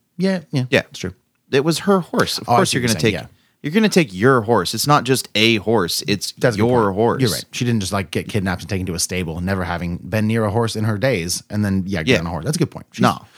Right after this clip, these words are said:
Speaker 2: Like
Speaker 1: yeah, okay. If you're a good horseback rider and you have to go through the woods where you presumably
Speaker 2: On
Speaker 1: have
Speaker 2: your
Speaker 1: been
Speaker 2: trusted
Speaker 1: on your
Speaker 2: steed.
Speaker 1: trusty steed where you've probably ridden before. Okay. I've been convinced horse is the right call. I was wrong.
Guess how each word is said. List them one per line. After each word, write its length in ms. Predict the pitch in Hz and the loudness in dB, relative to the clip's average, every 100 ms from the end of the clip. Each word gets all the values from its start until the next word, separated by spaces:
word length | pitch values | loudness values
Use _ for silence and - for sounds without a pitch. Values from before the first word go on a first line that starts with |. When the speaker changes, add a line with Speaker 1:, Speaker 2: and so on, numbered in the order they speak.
| - | -18
Speaker 2:
Like 100 | - 233 | -10 0
Speaker 1:
yeah, 240 | 220 214 | 2 2
okay. 240 | 156 98 82 - | 2 -4 -6 -4
If 140 | 151 160 | -2 0
you're 100 | 151 | 0
a 40 | |
good 260 | 120 190 233 | 2 2 4
horseback 500 | 147 139 - 107 - | 0 -2 -2 -4 -4
rider 300 | 87 85 90 - _ _ | -6 -6 -8 -14 _ _
and 80 | 110 | 0
you 60 | |
have 120 | 123 135 | 0 -2
to 80 | |
go 140 | 120 127 | 0 0
through 120 | 120 | 0
the 80 | 101 | -2
woods 520 | 110 135 92 104 - _ _ | 0 0 0 -4 -8 _ _
where 100 | 107 | -2
you 200 | 110 113 | 0 0
presumably 280 | - 104 123 | 0 4 4
Speaker 2:
On 100 | 143 | 4
Speaker 1:
have 100 | 110 | 4
Speaker 2:
your 180 | 165 196 | 4 4
Speaker 1:
been 60 | |
Speaker 2:
trusted 800 | - - 180 233 - - 220 160 - - | 2 2 4 4 2 2 2 4 2 2
Speaker 1:
on 60 | 151 | 4
your 100 | 147 | 2
Speaker 2:
steed. 80 | |
Speaker 1:
trusty 280 | 214 180 185 | 4 0 0
steed 260 | 185 120 117 | -2 -2 -2
where 140 | 117 | 0
you've 140 | 120 120 | 0 0
probably 260 | 151 147 107 | -2 -2 -2
ridden 360 | 120 104 95 | -2 0 -2
before. 440 | 87 92 92 87 - | -4 -6 -4 -4 -2
Okay. 260 | 170 107 80 _ _ _ - | -2 -2 -6 _ _ _ -2
I've 180 | 143 | -2
been 140 | 160 170 | 0 0
convinced 460 | 131 107 104 - - | 0 0 -2 -4 -4
horse 260 | 131 117 | -2 0
is 80 | 113 | -2
the 80 | 95 | -2
right 160 | 92 | -2
call. 280 | 82 90 85 | -2 -6 -4
I 120 | - 87 | -4 -4
was 160 | 85 | -4
wrong. 380 | 90 82 82 76 | -4 -4 -6 -10